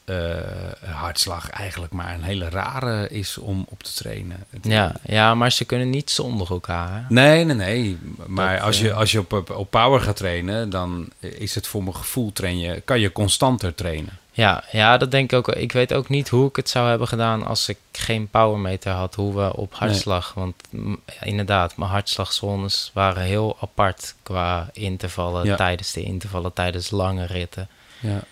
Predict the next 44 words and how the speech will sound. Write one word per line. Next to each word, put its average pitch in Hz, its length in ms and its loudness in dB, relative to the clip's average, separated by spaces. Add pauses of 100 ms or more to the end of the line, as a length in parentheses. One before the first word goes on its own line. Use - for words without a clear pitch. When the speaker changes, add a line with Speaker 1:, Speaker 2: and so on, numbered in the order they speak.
(360)
Speaker 2:
En 101 140 0
dat 98 120 -2
kan 95 160 -2
zomaar 87 300 0
verschillen. 90 580 -8
Maar 95 180 2 (160)
ja, 85 80 0
dat 87 180 -2
is 92 120 -6
allemaal 95 380 2
heel 92 240 0
leuk 92 280 -2
inderdaad 85 440 -6
Speaker 1:
En - 60 -4
Speaker 2:
om, 113 60 2
Speaker 1:
dan 120 80 6
Speaker 2:
eh, 92 60 2
Speaker 1:
zou 95 140 4
je 92 60 2
Speaker 2:
in 92 80 0
Speaker 1:
dus 92 80 2
Speaker 2:
te 101 80 2
Speaker 1:
op 101 60 0
Speaker 2:
duiken. 92 200 -4
Speaker 1:
gevoel 113 300 2
moeten 110 260 2
rijden 107 320 2
tijdens 107 340 0
de 117 80 -2
ride. 110 300 0
En 104 100 2
nu 127 160 4
heb 139 160 0
je, 120 200 2
heb - 180 -6
je 120 100 2
dan 117 200 2
heel 123 240 6
erg 110 180 2
gereden 117 420 2
op 107 180 -4
je 101 580 2
wattages? 123 600 0
Speaker 2:
Nee, 117 280 6